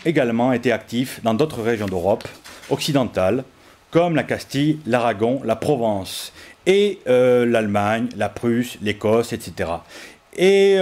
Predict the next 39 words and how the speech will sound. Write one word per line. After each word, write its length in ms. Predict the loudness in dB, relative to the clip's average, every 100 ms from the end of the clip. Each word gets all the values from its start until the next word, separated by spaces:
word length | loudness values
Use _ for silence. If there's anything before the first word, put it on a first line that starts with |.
| 2
on 120 | 4
a 160 | 2
gardé 360 | 2 0 2 2
des 140 | 2
témoignages 420 | 2 0 2 2 0
visuels 760 | -2 0 2 2 2 0 -2 -4 -20 _
de 240 | 0 2
pas 240 | 2 0 0
mal, 480 | 2 2 2 -2 -6
euh, 280 | -6 -4 -4
de, 320 | -2 0 2
on 100 | 2
va 100 | 2
dire, 180 | 0 0
de 80 | 2
mercenaires, 720 | 0 0 -2 0 0 0 0
de 60 |
routiers 680 | 0 0 -2 0 2 2 -2 -6 -20 -20 -6
en 260 | -2 2
Italie 380 | 0 0 0 -2
du 180 | -2 0
Nord. 480 | 2 2 0 -4 -10 -20 -20 -16 -6
Euh, 320 | -2 0 -2
c'est 160 | -4
une 100 | -4
région 460 | 0 0 2 0 -2
très 140 | -4 -2
riche 300 | 0 -2 -4
au 60 |
point 180 | -4 -2
de 100 | -2
vue 380 | -2 -2 -2 -2
des 140 | -4
témoignages, 720 | -2 -2 0 2 2 2 0 -6
euh, 220 | -8 -6
on 40 | -6
va 120 | -6
dire, 280 | -4 -4 -2
euh, 160 | -2